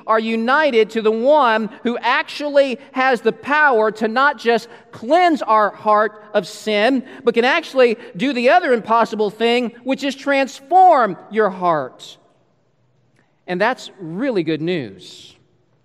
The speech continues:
because some Christians act like God saves us through grace, but then after that, it's all up to us to finish the job in our own strength. But that's not true. We not only rely on the grace of God for salvation, we also rely on the grace of God for our sanctification.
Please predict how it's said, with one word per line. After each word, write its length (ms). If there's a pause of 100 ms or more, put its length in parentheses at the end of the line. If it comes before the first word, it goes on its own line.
(180)
because 240
some 220
Christians 560
act 220
like 260
God 300
saves 440
us 220
through 180
grace, 680 (480)
but 80
then 100
after 240
that, 200
it's 120
all 240
up 140
to 120
us 260
to 120
finish 400
the 120
job 580 (140)
in 120
our 160
own 160
strength. 420
But 80
that's 200
not 180
true. 320 (760)
We 140
not 180
only 280
rely 440
on 100
the 80
grace 380
of 100
God 300
for 100
salvation, 880 (400)
we 120
also 340
rely 380
on 120
the 80
grace 320
of 120
God 280
for 300
our 140
sanctification. 1120